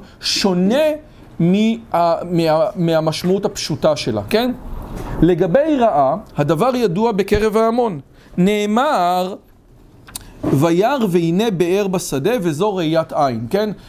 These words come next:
הראייה הפשוטה שכל אחד מבין אותה, ושלום על ישראל, שבן אדם רואה, רואה עם העיניים, עם הקרנית, עם הרשתית, עם כל מה שצריך. ונאמר,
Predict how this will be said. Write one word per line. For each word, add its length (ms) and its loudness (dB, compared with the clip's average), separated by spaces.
הראייה 380 2
הפשוטה 600 -2
שכל 320 0
אחד 280 0
מבין 440 0
אותה, 260 0
ושלום 360 0
על 80 0
ישראל, 560 0
שבן 340 0
אדם 220 2
רואה, 340 2
רואה 400 0
עם 200 0
העיניים, 400 0
עם 100 0
הקרנית, 460 0
עם 100 0
הרשתית, 380 0
עם 80 2
כל 140 0
מה 80 0
שצריך. 500 -4
ונאמר, 800 2